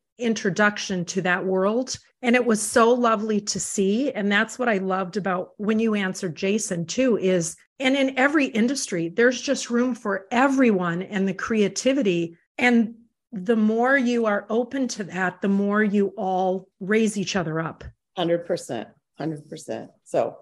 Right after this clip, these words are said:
Speaker 2: it's super fun to, the guys from Craft and Crew are good friends of ours that own Duke's and Stanley's, and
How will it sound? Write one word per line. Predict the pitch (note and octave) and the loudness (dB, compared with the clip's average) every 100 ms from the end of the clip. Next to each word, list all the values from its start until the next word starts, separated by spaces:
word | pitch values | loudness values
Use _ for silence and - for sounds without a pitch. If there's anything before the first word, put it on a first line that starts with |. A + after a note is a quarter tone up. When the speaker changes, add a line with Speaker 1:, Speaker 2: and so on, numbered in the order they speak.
| - | -2
Speaker 2:
it's | G#3+ - | -2 -2
super | A3+ - E3 | -6 -2 -2
fun | - C3+ C#3 | -2 -4 -4
to, | C#3 - | -4 -4
the | E3 | -2
guys | D#3 D#3+ D#3+ | 2 2 0
from | F3 | -6
Craft | D#3 E3 D#3+ - | -4 -4 -4 -4
and | D#3+ | -6
Crew | D3+ F3 E3+ | -6 -4 0
are | E3 | 0
good | E3 D#3+ | 0 -2
friends | D#3+ D3 D3+ D3+ | -2 -4 -4 -6
of | D3 | -4
ours | D3 D3 D3 - | 0 0 -2 -6
that | D3 | -4
own | D3 C#3 C#3 C#3 _ _ _ - | -2 -4 -6 -8 _ _ _ -6
Duke's | E3 D#3+ D#3+ - - - | -2 -2 -4 -14 -18 -12
and | D3 C3+ C#3 _ _ _ _ | -8 -8 -10 _ _ _ _
Stanley's, | - - D#3 D3+ D3+ D3 C#3+ D3 | -10 -4 -2 -2 -4 -4 -6 -6
and | C3+ C#3 | -6 -8